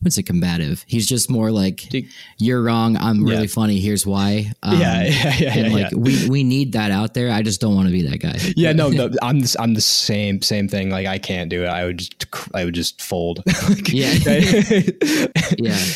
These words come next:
Speaker 2: And, like, I remember, like, when there was that person, oh my God, it was, like,
Speaker 1: Oh,
Speaker 2: the
Speaker 1: the Indigo Bruno saga?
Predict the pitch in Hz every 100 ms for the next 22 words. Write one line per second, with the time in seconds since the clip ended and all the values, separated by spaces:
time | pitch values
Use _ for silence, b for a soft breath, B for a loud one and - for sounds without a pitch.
0 | B _ - 175 156 143 147 135 127 113
1 | 113 110 107 104 98 - 95 - 90 85
2 | 82 82 82 85 90 87 85 85 - 113
3 | 104 110 120 123 110 101 104 110 117 123
4 | 113 123 123